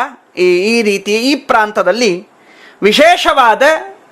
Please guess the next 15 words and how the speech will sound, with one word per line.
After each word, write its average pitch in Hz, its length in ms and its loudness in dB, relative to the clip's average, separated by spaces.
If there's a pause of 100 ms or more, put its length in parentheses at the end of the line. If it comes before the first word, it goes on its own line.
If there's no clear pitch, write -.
(240)
ಸಿದ್ಧಾಂತ 285 560 2
ಸ್ಥಾಪನೆಯನ್ನ 254 760 0
ಮಾಡಬೇಕು 302 720 -2
ಅನ್ನುವ 247 300 -2
ಉದ್ದೇಶದಿಂದ 202 840 0 (880)
ಮಾಧವ 311 320 2
ತೀರ್ಥ 302 320 -4
ಶ್ರೀಪಾದಂಗಳವರು 220 1200 0 (600)
ಇಲ್ಲಿ 240 460 0 (520)
ಪಂಢರಾಪುರದ 277 720 0
ಪ್ರಾಂತಕ್ಕೆ 226 580 -4
ಅರ್ಥಾತ್ 277 720 -2
ಮಣ್ಣೂರು 311 440 2
ಕ್ಷೇತ್ರಕ್ಕೆ 254 560 -4
ಬರ್ತಾರೆ. 156 500 -6